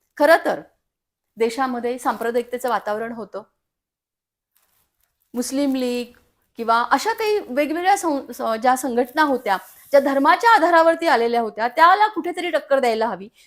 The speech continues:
कुठेतरी समानतेचं वारं इथे यायला पाहिजे, समाजवादी विचारधारा धरून काम करायला हवं,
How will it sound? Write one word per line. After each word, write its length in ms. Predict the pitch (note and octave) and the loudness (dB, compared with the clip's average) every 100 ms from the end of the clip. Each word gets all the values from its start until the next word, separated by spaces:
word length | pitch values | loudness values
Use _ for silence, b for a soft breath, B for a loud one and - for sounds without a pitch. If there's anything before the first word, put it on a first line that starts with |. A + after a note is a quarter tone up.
| - | -6
कुठेतरी 500 | D4 F4 F#4 F#4+ A#4+ | -4 -2 0 2 2
समानतेचं 760 | A#4+ D4 C#4+ F#4+ A4 A4 G#4+ G4 | 2 2 4 2 2 -2 0 2
वारं 260 | C#4+ C4+ | 2 2
इथे 240 | B3 A#3+ C4 | -2 -6 -4
यायला 200 | G#3+ G#3+ | -2 -4
पाहिजे, 260 | G#3 G#3+ | -6 -8
समाजवादी 560 | B3 B3+ C4+ D#4+ D#4+ D#4 | -4 -2 0 0 -4 -4
विचारधारा 460 | C4+ C4 B3+ B3 | -8 -10 -6 -6
धरून 180 | B3 B3 B3+ b b C4+ | -6 -10 -14 b b 6
काम 240 | B3 D4+ | 6 6
करायला 360 | D4+ A#3 C4 C#4+ | 2 2 2 -2
हवं, 300 | A#3 F#3 | -4 -4